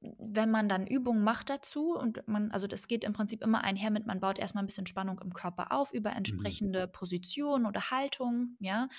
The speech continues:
Speaker 1: über Körper- und Muskelanspannung. Und dann gibt es nachher zum Schluss eine letzte Übung, wo man im Prinzip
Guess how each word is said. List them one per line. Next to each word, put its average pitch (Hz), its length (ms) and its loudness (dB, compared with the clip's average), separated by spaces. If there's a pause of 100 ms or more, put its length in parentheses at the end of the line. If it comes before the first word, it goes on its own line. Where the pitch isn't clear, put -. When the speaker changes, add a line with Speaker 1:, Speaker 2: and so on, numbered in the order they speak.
(280)
Speaker 1:
über 190 240 -2
Körper- 262 360 -2
und 214 200 -2 (300)
Muskelanspannung. 226 960 2 (460)
Und 214 140 2
dann 226 100 6
gibt 254 160 0
es 240 120 2
nachher 233 240 2
zum 220 140 0
Schluss 220 220 -2
eine 233 240 2
letzte 220 340 2
Übung, 247 460 2
wo 220 80 0
man 208 180 2
im 202 100 -2
Prinzip 208 340 -6